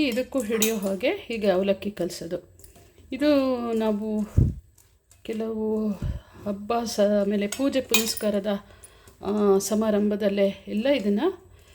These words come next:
ಈ ಥರ ಮಾಡಿಬಿಟ್ಟು, ಈಗ ಏನು ಗಣಪತಿದೊಂದು ಪೂಜೆ, ಗಣಪತಿಗೆ ಪಂಚಕಜ್ಜಾಯ, ಈ ಅವಲಕ್ಕಿ ಎಲ್ಲ ಇಷ್ಟ ಅಂತ ಮಾಡ್ತಾಯಿರ್ತೀವಿ. ಹಾಗೆ ಇದು ನಮಗೂ ಕೂಡ ಇದು ತುಂಬ ಇಷ್ಟದಿಂದ ಎಲ್ಲರೂ ತಿಂತಾರೆ, ಬೇಡ ಅನ್ನೋರು ಯಾರಿಲ್ಲ.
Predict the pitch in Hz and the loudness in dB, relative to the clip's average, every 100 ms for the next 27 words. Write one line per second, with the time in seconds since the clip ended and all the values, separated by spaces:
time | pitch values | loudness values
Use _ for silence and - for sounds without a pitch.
0 | - - - 226 220 208 214 214 214 - | -20 -20 -6 -2 0 0 0 -2 -6 -4
1 | 240 240 - - - - _ 214 208 214 | -4 -2 -6 -8 -20 -20 _ -10 -4 -2
2 | 202 202 196 196 190 208 214 202 196 208 | 0 2 2 0 -2 -2 -2 0 0 0
3 | 214 214 214 196 196 202 196 196 196 190 | -4 -4 -2 -2 -2 -8 -6 -4 -2 -4
4 | - - - 202 202 208 220 220 220 214 | -8 -20 -8 -6 -2 -4 -4 -2 0 -2
5 | 214 220 214 208 190 190 185 190 185 202 | 0 -2 0 -2 0 -2 -2 -2 -2 -2
6 | 220 - 202 185 185 180 - 190 170 185 | -4 -4 -4 -2 -2 -4 -4 -4 -4 -6
7 | 180 175 170 180 180 - 170 170 - - | -4 -4 -4 -10 -10 -8 -8 -8 -12 -20
8 | - - - - - 208 254 285 330 254 | -20 -20 -20 -14 -4 -2 0 2 2 2
9 | 294 262 190 233 277 285 254 247 339 - | 0 2 0 -2 -6 -6 -4 -2 -4 -4
10 | - - - _ - _ _ 226 214 226 | -6 -6 -12 _ -20 _ _ -10 -2 0
11 | 220 208 202 196 240 262 320 311 - - | 0 0 -2 -6 -4 0 0 0 -2 0
12 | 320 311 285 285 226 202 226 285 311 277 | 0 2 0 0 0 -2 0 2 2 -2
13 | 220 208 190 202 220 240 214 214 175 170 | -6 -4 -6 -4 -2 -2 0 0 -2 -6
14 | 170 | -6